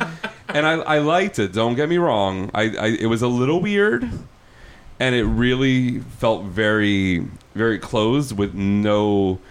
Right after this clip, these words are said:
Speaker 2: escape. You could almost tell that this was, like, the end of one writer before another, because
Speaker 1: Mm-hmm.
Speaker 2: I don't, I, in all the episodes I've seen, they've never really had it in such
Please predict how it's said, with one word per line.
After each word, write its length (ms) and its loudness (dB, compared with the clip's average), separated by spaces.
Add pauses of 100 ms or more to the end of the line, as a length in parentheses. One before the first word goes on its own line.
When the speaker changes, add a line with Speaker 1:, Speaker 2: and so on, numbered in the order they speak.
(280)
Speaker 2:
escape. 300 -2
You 120 2
could 120 0
almost 420 0
tell 540 2 (960)
that 540 0
this 200 -2
was, 680 0 (600)
like, 140 0
the 140 -4
end 160 -2
of 120 -2
one 200 -2
writer 220 2
before 380 0
another, 400 -4 (160)
because 680 0
Speaker 1:
Mm-hmm. 260 -12 (280)
Speaker 2:
I 120 0
don't, 240 -2
I, 180 0
in 220 0
all 220 0
the 80 2
episodes 240 -2
I've 160 2
seen, 220 -2
they've 340 2
never 220 0
really 260 2
had 240 -2
it 140 0
in 140 -2
such 440 -6